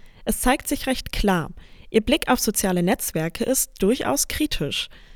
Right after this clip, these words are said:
Natürlich erlebt das jede und jeder anders. Generalisieren lässt sich die Auswirkung digitaler Medien und sozialer Netzwerke auf Einsamkeit nicht. Das heißt, digitale Räume verstärken nicht per se Einsamkeit.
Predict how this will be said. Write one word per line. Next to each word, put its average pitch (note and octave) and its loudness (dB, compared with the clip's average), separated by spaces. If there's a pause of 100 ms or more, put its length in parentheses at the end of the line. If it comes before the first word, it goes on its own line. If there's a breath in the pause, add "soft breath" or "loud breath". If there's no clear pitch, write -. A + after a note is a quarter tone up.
(200 soft breath)
Natürlich A3+ 4
erlebt F3 -2
das - -2
jede G3+ 4
und F3+ -2
jeder F#3 2
anders. F#3+ 0 (600 soft breath)
Generalisieren A#3 4
lässt - 2
sich D#4 0
die - 0
Auswirkung C4+ 2
digitaler A3 0
Medien A3 2
und A#3 -2
sozialer G3+ 2
Netzwerke A#3 0
auf - -6
Einsamkeit F#3+ 0
nicht. - -2 (480 soft breath)
Das - 0
heißt, G3+ 2 (460 soft breath)
digitale A3+ 0
Räume G3+ 2
verstärken A#3+ 0
nicht A#3 0
per G#3+ 4
se F#3 2 (100)
Einsamkeit. G3 -2